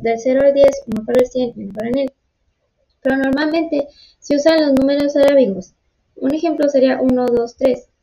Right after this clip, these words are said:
En japonés sería Ichi, ni, san. Diez es Yu,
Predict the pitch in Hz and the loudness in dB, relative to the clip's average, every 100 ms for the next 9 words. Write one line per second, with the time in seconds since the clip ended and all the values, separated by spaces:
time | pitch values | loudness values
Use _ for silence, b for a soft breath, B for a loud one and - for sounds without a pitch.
0 | - 254 254 262 262 254 247 233 226 - | -14 -6 -4 -2 -2 -2 0 0 0 -4
1 | 240 - 233 226 226 - 285 240 220 _ | -8 -6 -4 -4 -6 -6 -4 -4 -6 _
2 | _ _ _ - 277 302 302 - 208 202 | _ _ _ -2 2 4 2 0 0 2
3 | 277 294 | 2 4